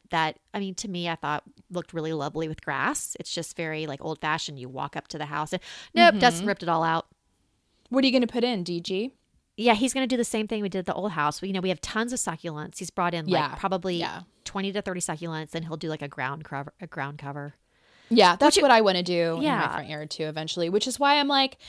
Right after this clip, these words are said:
Speaker 2: "I'm not gonna keep this grass alive if it's just gonna go away."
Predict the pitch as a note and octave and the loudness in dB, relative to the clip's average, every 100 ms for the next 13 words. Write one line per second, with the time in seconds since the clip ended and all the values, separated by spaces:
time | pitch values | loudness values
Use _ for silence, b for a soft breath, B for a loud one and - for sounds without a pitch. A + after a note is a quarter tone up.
0 | B B D4 E4+ F#4 G4 - D4+ - A#3+ | B B 2 2 2 0 2 2 2 -2
1 | - G#3 A3 C#4+ G3+ F3 D#3 D#3 D#3+ E3+ | 0 6 6 6 0 2 2 0 -2 -4
2 | F#3 - G3 - F3 E3 E3 D3+ D3+ B2 | -4 -4 -6 -4 -4 0 0 0 -2 -4
3 | - | -12